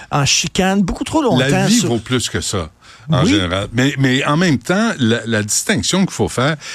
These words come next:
Speaker 2: c'est que c'est, d'abord, Monsieur Mulroney voyait ça comme une trahison.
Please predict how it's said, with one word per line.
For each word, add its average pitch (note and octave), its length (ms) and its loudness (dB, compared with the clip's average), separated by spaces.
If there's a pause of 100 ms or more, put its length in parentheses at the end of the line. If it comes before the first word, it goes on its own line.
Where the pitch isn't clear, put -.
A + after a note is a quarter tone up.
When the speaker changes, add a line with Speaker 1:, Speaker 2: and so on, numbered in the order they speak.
(140)
Speaker 2:
c'est - 220 -2
que - 60 -2
c'est, B2+ 300 2
d'abord, C3 400 0
Monsieur A#2 200 -2
Mulroney A#2+ 480 4
voyait G#2+ 360 2
ça C#3+ 180 -2
comme F#2+ 200 0
une F#2 100 0
trahison. A2 640 0